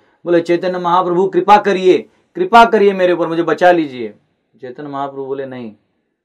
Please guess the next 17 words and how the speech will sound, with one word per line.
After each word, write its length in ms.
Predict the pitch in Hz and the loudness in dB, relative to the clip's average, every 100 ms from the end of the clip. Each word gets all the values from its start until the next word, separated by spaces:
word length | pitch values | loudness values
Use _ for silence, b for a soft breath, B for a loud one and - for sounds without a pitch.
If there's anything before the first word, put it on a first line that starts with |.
| _ _ _ _ 113 | _ _ _ _ 0
जिस 360 | 147 147 - | 2 2 -2
वैष्णव 440 | 127 135 131 180 180 | -6 -6 -4 -4 -2
का 120 | 180 | -2
तुमने 300 | 170 165 156 | -4 -10 -8
अपराध 420 | 135 135 147 151 | -6 -4 -2 -4
किया 320 | - 135 123 | -8 -10 -8
है, 280 | 117 139 _ _ | -8 -12 _ _
उसी 200 | - 175 | -14 -6
वैष्णव 420 | 170 156 147 180 | -4 -4 -6 -12
से 140 | 175 180 | -12 -10
जब 160 | 175 | -12
तुम 140 | - 151 | -12 -14
माफ़ी 360 | 131 127 - | -10 -10 -8
मांगोगे, 540 | 175 139 120 110 120 135 _ _ _ - | -8 -8 -8 -8 -10 -16 _ _ _ -16
तब 140 | 156 | -16
तुम्हारा 300 | 151 127 120 | -14 -14 -12
अपराध 460 | 117 107 120 120 135 | -12 -12 -12 -12 -14